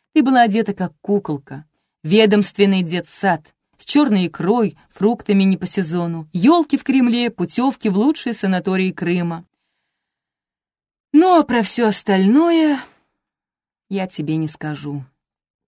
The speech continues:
Потому что стыдно. Стыдно матери говорить такое дочери. Хотя нет, скажу. Смелости наберусь и скажу. Как мутило от его запаха, от прикосновения,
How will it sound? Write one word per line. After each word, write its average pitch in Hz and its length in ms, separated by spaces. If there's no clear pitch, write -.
Потому 226 340
что 220 260
стыдно. 175 760
Стыдно 208 520
матери 175 400
говорить 175 480
такое 175 380
дочери. 170 640
Хотя 175 280
нет, 160 220
скажу. 151 480
Смелости 190 520
наберусь 190 420
и - 20
скажу. 156 520
Как - 260
мутило 247 640
от 170 100
его 196 260
запаха, 165 720
от 196 180
прикосновения, 202 1040